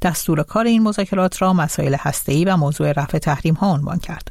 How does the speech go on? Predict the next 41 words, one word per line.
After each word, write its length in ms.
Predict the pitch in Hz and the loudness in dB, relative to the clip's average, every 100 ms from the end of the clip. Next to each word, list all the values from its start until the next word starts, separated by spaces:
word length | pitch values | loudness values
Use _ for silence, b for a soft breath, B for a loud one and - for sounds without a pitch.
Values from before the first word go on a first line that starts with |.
| - - | -8 -2
جمعه 280 | 208 214 | 2 2
گذشته، 500 | 196 170 151 - 165 | 2 0 -2 0 0
پس 160 | 165 165 | 2 0
از 140 | 156 | 0
آنکه 200 | 156 165 | 0 2
مذاکرات 480 | 165 151 143 151 147 | 2 0 0 0 0
تلفنی 520 | - 170 147 - 143 | 0 0 0 0 2
وزرای 400 | 147 165 143 143 | 2 0 0 -2
خارجه 400 | 147 160 143 147 | -2 0 0 0
ایران 500 | 156 165 180 160 156 - B B B - | 0 2 2 2 0 -2 B B B 0
و 40 | |
این 180 | 233 269 | 0 0
سه 140 | 196 | -2
کشور 400 | - - - - | -2 -4 -2 -2
در 180 | - 175 | 0 2
مورد 360 | 175 180 196 190 | 2 2 0 0
ضرب 300 | 190 175 160 | 0 0 -2
العجل 440 | 151 165 156 151 | 0 0 0 2
اروپا 480 | 160 156 147 147 147 | 2 0 0 0 2
و 60 | |
امکان 340 | 156 156 160 156 | 0 0 0 0
استفاده 640 | 165 - 165 143 160 202 | 0 -2 -2 0 2 2
آنها 340 | 165 147 143 | 2 0 -2
از 120 | 151 - | -2 0
سازوکار 520 | 160 143 147 147 143 | 0 0 0 0 2
ماشه 440 | 143 143 - 151 | 2 0 0 -2
به 100 | 156 | 0
نتیجه‌ای 460 | 147 147 165 156 156 | 0 0 0 2 2
نرسید، 520 | 156 151 - 226 220 B B B B | 2 0 0 0 -2 B B B B
قرار 280 | 233 226 226 | 0 2 2
بر 220 | 214 196 - | 0 0 0
ادامه 520 | 175 160 147 180 226 | 0 2 0 2 2
رایزنی‌ها 640 | 220 202 190 156 151 160 | 2 2 2 0 0 2
در 140 | 156 151 | 2 0
سطح 280 | - 151 165 | 0 0 2
معاونین 600 | 165 160 147 143 143 151 | 4 4 2 2 2 2
وزارت 340 | 160 139 - | 0 -2 0
امور 200 | 151 143 | 0 0
خارجه 440 | 135 180 165 165 165 | 0 2 2 2 -2
گذاشته 380 | 151 151 - | -4 -6 -6
شد. 240 | - - | -6 -6